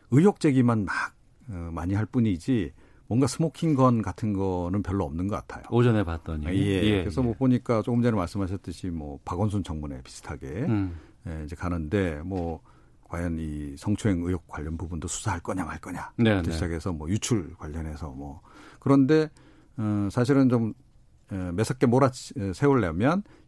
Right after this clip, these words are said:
Speaker 1: 유출 관련해서 뭔가 이렇게 추가 정보를 좀 가지고
Speaker 2: 아, 예,
Speaker 1: 나온다든지
Speaker 2: 예. 예.
Speaker 1: 또는 이제 이 성추행 의혹 관련한 부분을 수사를 반드시 해야 된다라고 얘기하려면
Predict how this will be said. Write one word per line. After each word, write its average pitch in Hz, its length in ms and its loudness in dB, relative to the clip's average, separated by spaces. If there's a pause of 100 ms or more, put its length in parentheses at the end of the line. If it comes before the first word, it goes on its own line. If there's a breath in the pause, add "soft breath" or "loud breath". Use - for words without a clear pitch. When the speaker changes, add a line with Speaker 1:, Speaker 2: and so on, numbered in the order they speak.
Speaker 1:
유출 131 260 4
관련해서 90 540 0
뭔가 120 320 6
이렇게 92 180 -2
추가 - 280 0
정보를 98 380 0
좀 80 120 -6
가지고 82 540 -6 (120)
Speaker 2:
아, 123 300 8
예, 113 120 6
Speaker 1:
나온다든지 107 720 2
Speaker 2:
예. 120 80 4
예. 110 380 2 (100)
Speaker 1:
또는 113 300 6
이제 87 420 0
이 82 420 -4
성추행 101 680 -2
의혹 107 180 2
관련한 90 400 -2
부분을 87 340 -4
수사를 117 540 2
반드시 87 420 -4
해야 151 140 6
된다라고 98 440 2
얘기하려면 85 720 0